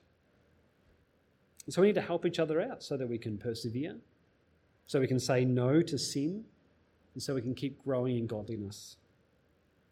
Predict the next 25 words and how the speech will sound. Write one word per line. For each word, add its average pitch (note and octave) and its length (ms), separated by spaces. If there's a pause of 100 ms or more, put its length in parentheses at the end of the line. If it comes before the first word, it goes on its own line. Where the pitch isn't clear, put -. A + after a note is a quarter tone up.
(2250)
Hopefully E3+ 400
you're C3+ 220
super G#3+ 380
duper G#3 340
convinced D3+ 460
now B2 200
that A#2+ 100
encouragement E3 560
is A#2 100
a C#3 40
good F3+ 240
thing A2 180
and G#2+ 140
something A#2+ 360
we G#2+ 80
need. G2 280 (920)
So D3+ 240
let's F#3+ 320
look D#3 180
at C#3+ 160
how C3 500
we C3+ 100
can B2 140
encourage A2+ 380
others. G2 480